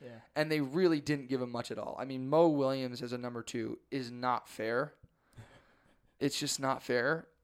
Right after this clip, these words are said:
Speaker 2: But there are tons of guys, like Ray Allen did this, where he had talent, and he decided to go sell himself out for the championship.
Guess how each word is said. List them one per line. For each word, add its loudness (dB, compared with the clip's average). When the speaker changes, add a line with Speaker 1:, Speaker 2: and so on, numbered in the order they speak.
Speaker 2:
But 6
there 8
are 8
tons 0
of -2
guys, 8
like 0
Ray 2
Allen 6
did -2
this, 0
where -2
he -4
had 2
talent, 2
and -12
he -4
decided 4
to -2
go 4
sell 4
himself 0
out 2
for -4
the -4
championship. -2